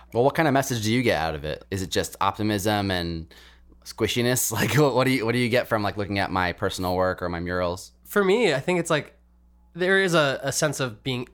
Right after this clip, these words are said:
Speaker 2: having it broad, but I look at it from a practitioner as, like,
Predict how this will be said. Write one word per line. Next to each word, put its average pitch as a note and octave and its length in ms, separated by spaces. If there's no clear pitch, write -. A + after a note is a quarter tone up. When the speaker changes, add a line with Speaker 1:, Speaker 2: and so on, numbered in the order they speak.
Speaker 2:
having C3 300
it - 140
broad, A#2+ 360
but C3 100
I C3+ 80
look E3+ 220
at D3+ 80
it C3+ 200
from C3 160
a A#2 40
practitioner B2 640
as, A2+ 160
like, A2 260